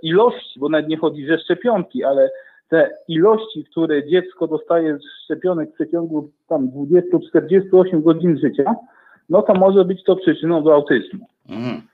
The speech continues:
Speaker 1: Hmm. No, też
Speaker 2: A
Speaker 1: mam
Speaker 2: te
Speaker 1: swoje
Speaker 2: poprze-, a te
Speaker 1: zdanie.
Speaker 2: poprzednie dzieci,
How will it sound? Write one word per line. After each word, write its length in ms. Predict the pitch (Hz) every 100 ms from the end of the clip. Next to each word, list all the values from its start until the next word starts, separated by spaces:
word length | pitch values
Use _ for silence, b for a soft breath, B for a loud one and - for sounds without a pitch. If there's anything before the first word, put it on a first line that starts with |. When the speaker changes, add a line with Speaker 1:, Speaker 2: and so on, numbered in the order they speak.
| _ _ _ _ _ _ _ _ _
Speaker 1:
Hmm. 320 | - 202 117 104 - _ -
No, 280 | 320 349 311 - _ - - _
też 160 | - 254
Speaker 2:
A 20 |
Speaker 1:
mam 140 | 254 180
Speaker 2:
te 60 |
Speaker 1:
swoje 200 | 175 196
Speaker 2:
poprze-, 220 | 165 143 151
a 40 |
te 60 | 139
Speaker 1:
zdanie. 140 | 156 175
Speaker 2:
poprzednie 460 | 175 175 175 185
dzieci, 380 | 147 151 143 196